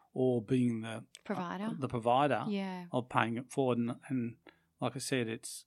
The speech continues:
Speaker 1: and then I think what happens is some people who, who being the recipient then go on later on to,
Speaker 2: Mm.
Speaker 1: to pay it forward to
Speaker 2: Yeah.
Speaker 1: kinda, it's kinda like we're passing that currency around and, you know, handing it
Speaker 2: Mm.
Speaker 1: around.
Speaker 2: Yeah, yeah.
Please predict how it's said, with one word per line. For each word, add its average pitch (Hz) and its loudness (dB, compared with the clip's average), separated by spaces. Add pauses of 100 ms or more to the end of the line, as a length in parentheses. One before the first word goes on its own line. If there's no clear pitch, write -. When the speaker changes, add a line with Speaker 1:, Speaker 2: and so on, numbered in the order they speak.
Speaker 1:
and 135 6
then 135 8
I 120 -2
think 131 2
what 117 -2
happens 117 -4
is 110 -6
some 120 0
people 113 -2
who, 113 0 (800)
who 113 -2 (100)
being 123 -2
the 104 -6
recipient 120 -6
then 113 -4 (300)
go 120 0
on 117 -2 (280)
later 117 -4
on 220 6
to, 220 2
Speaker 2:
Mm. 185 -4 (100)
Speaker 1:
to - -8
pay 107 -2
it 123 -10
forward 117 -4
to 233 -2
Speaker 2:
Yeah. - 2
Speaker 1:
kinda, - -2 (280)
it's - -16
kinda 139 2
like 120 0
we're 117 0 (540)
passing 139 4
that 117 -2
currency 117 0
around 113 -4
and, 110 -6
you 117 0
know, 120 -6 (180)
handing 123 4
it - 2
Speaker 2:
Mm. 107 0
Speaker 1:
around. 139 -2 (160)
Speaker 2:
Yeah, 196 -2 (100)
yeah. 180 -4